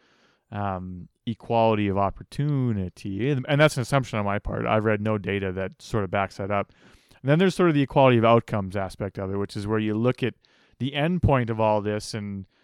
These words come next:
I guess generally speaking, there should be fifty percent of women should be in, in,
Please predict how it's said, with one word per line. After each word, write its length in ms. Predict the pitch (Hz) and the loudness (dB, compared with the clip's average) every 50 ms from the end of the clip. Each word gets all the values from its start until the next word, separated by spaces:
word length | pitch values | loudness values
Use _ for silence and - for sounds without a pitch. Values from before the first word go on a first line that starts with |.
| _ _ - | _ _ -2
I 100 | 123 127 | 0 2
guess 160 | 131 135 120 - | 2 2 0 4
generally 320 | - 143 143 143 131 117 | 4 4 4 4 2 0
speaking, 600 | - - - - 190 185 - - 143 127 120 117 | -2 -4 -2 0 0 0 2 0 -2 0 0 0
there 160 | 110 117 117 | 0 0 0
should 420 | 113 - - - 127 110 104 98 101 | 0 0 -2 -2 -2 -2 -2 -4 -2
be 260 | 131 135 135 131 117 | 0 0 2 0 -2
fifty 440 | - - - 139 - _ - 135 117 | -4 -2 -2 -2 -2 _ -6 -8 -6
percent 800 | - - - 117 104 - - 127 120 117 113 - - - - _ _ _ _ _ _ _ | 0 0 0 0 0 -6 -4 -4 -4 -4 -4 -6 -12 -20 -20 _ _ _ _ _ _ _
of 180 | - 120 113 107 | -6 -6 -2 0
women 300 | 117 131 131 127 123 117 | 2 2 2 2 0 -4
should 280 | - - 120 113 104 | -4 -6 -6 -6 -6
be 260 | 101 113 110 107 107 107 | -6 -6 -6 -4 -6 -8
in, 300 | - 127 120 110 110 - - 123 | -8 -8 -8 -8 -8 -8 -8 -8
in, 340 | 117 107 107 104 107 104 | -8 -8 -8 -8 -10 -12